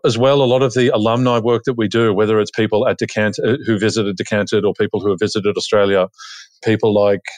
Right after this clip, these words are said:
Paul Greco at Terroir in New York, Kate Weber, who's a group restaurant wine director up in Massachusetts, those people that are out there and those are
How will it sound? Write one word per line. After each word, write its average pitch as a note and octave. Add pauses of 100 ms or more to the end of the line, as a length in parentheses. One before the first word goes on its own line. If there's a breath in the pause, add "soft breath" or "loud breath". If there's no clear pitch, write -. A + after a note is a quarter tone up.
(120)
Paul A#2
Greco G2+
at G2+
Terroir G#2
in G#2
New G#2
York, G2+
Kate G#2
Weber, G#2
who's F#2
a G2 (360 loud breath)
group A#2
restaurant A2
wine G#2+
director G#2
up G#2
in G#2
Massachusetts, G#2 (480 loud breath)
those C3
people C3+
that A#2
are A2
out A#2
there G#2+
and G#2
those A2
are G#2